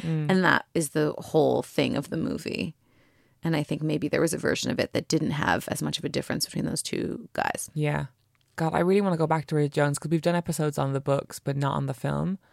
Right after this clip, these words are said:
Speaker 2: Oh.
Speaker 1: And, like, I watched it again recently with Dolly and I realized how much about class that movie is.
Speaker 2: Oh, yeah. I didn't realize that
Speaker 1: Yeah.
Speaker 2: Bridget was, um, very posh or, like, sort of posh until I moved here.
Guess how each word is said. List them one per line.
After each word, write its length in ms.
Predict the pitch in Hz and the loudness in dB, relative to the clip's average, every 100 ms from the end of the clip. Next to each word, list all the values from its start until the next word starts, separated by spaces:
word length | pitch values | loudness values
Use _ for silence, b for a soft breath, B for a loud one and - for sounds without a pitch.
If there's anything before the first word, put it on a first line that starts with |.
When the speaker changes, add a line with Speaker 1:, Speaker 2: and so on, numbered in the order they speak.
| - | 2
Speaker 2:
Oh. 320 | 214 262 226 B B | 6 6 6 B B
Speaker 1:
And, 100 | 151 | 2
like, 120 | 160 - 160 | 2 2 2
I 60 | |
watched 240 | 160 170 170 | 4 2 2
it 80 | |
again 180 | 151 147 | 4 4
recently 360 | 139 143 147 151 | 4 0 0 0
with 120 | 147 | 0
Dolly 280 | 139 139 139 | 2 2 2
and 80 | 139 | 0
I 60 | 139 | 2
realized 420 | 147 143 139 - | 2 2 2 -2
how 240 | - 156 | 0 2
much 320 | 147 143 - | 4 2 2
about 220 | 139 131 - | 0 0 0
class 340 | 147 139 151 | 2 2 0
that 160 | 165 175 | -2 0
movie 320 | 170 180 190 | 0 0 0
is. 300 | 226 - - _ - | -2 -6 -14 _ 8
Speaker 2:
Oh, 180 | 254 330 | 12 12
yeah. 360 | 302 311 339 330 | 12 12 12 12
I 120 | 240 | 10
didn't 180 | 302 330 | 10 8
realize 320 | 330 330 311 262 | 8 8 8 8
that 120 | 202 | 10
Speaker 1:
Yeah. 200 | 208 220 | 12 12
Speaker 2:
Bridget 240 | 240 233 185 | 12 8 6
was, 240 | 196 170 | 2 4
um, 340 | - 180 180 - | 4 6 4 6
very 220 | 180 170 | 8 8
posh 600 | 170 - 160 196 - - - - | 6 6 6 6 -2 -8 -10 4
or, 120 | 208 | 10
like, 200 | 208 185 | 10 8
sort 300 | - 196 202 | 6 8 8
of 160 | 220 - | 6 6
posh 400 | 240 269 - - | 6 6 4 -2
until 220 | 202 202 190 | 2 8 8
I 100 | 180 | 8
moved 320 | 170 165 - | 4 2 0
here. 320 | - - | -4 -4